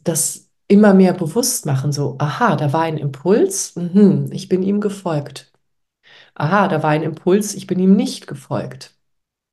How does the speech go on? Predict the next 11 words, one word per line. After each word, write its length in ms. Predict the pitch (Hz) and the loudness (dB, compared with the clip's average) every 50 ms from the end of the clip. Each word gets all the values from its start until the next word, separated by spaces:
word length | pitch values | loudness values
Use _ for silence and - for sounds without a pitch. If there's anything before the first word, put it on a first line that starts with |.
| _ _ _ _ _ _ _ _ _ _ _ _ _ _ _ _ _ _ _ _ _ _ _ _ _ | _ _ _ _ _ _ _ _ _ _ _ _ _ _ _ _ _ _ _ _ _ _ _ _ _
So, 200 | - 156 156 151 | -6 -4 -2 0
was 280 | 170 185 185 - - - | 2 0 0 0 -2 -4
sind 380 | - - - 180 180 175 180 | -6 -8 -4 -2 0 0 0
Impulse, 480 | - 180 165 147 - 165 156 156 151 139 | -2 -4 -6 -2 -2 0 0 0 0 0
was 160 | 156 151 - | -2 -2 0
meine 220 | 151 147 139 139 135 | 0 2 2 2 2
ich 120 | 131 - | 0 0
damit? 380 | 151 139 135 131 135 - - - | -2 -2 -2 -2 -4 -6 -6 -2
Also 220 | - 185 190 202 202 | 0 2 4 4 2
zum 220 | 202 208 233 220 | 4 0 2 2
Beispiel, 560 | 190 147 131 135 135 - - 139 139 139 135 | 2 4 4 2 2 0 -4 -4 -6 -6 -6